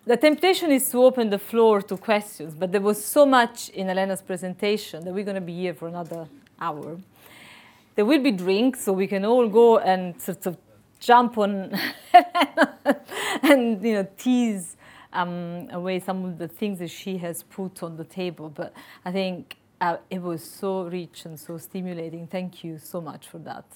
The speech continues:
Um, I know you, you will have taken quite a lot of work to put it together too. Um, so I'm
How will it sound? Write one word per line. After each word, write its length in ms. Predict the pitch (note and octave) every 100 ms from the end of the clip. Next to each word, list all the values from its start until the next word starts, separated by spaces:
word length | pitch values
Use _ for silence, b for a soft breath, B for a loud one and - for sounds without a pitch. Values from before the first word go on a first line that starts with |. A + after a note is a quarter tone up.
| - E3
Um, 260 | D#3+ D#3+
I 80 | E3
know 120 | E3
you, 180 | E3 E3
you 120 | G3 F#3+
will 180 | F#3+
have 140 | F#3 F3+
taken 280 | F#3+ F3 E3+
quite 200 | F3+ E3+
a 40 |
lot 240 | E3+ D#3+ F3
of 160 | D3+
work 320 | E3 E3+ D#3+ -
to 80 |
put 240 | D#3+ E3 -
it 100 | -
together 400 | D#3+ E3+ D#3+ F#3
too. 240 | - - - B B B B B B B -
Um, 480 | A3+ A3 A3 A3 - _ _ _ _ _ - -
so 120 | B3+
I'm 360 | C#4 D4 B3